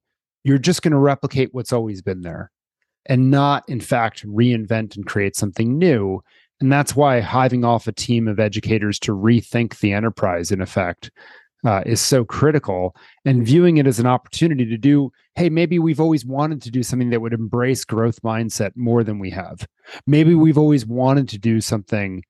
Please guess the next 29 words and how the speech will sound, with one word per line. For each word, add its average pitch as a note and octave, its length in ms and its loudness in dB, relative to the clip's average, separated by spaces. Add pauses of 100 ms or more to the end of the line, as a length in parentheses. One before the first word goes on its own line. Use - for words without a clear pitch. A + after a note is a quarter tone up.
(200)
right, A#2+ 300 2
that C3 140 0
would A#2+ 260 -4 (260)
be C#3 140 4
more C3 300 0
asset-based B2+ 840 -2
as G#2+ 140 -2
opposed A#2 500 -2
to A2 320 0 (400)
focus C#3 400 0
on A#2+ 220 -2
someone's A#2 380 -4
weaknesses," G#2+ 720 -6 (120)
whatever F#3 320 2
it D3 40 -4
might C3+ 260 -4
be. G2+ 340 -2 (560)
Now C#3 220 0
you E3 220 2
have B2+ 120 0
the A#2+ 80 -4
chance B2 380 -4
to G#2 100 -8
do C3 420 0
that F#2 380 -2
in B2+ 140 -8
this G#2 200 -4
new G2+ 100 -2
environment. F2+ 680 -6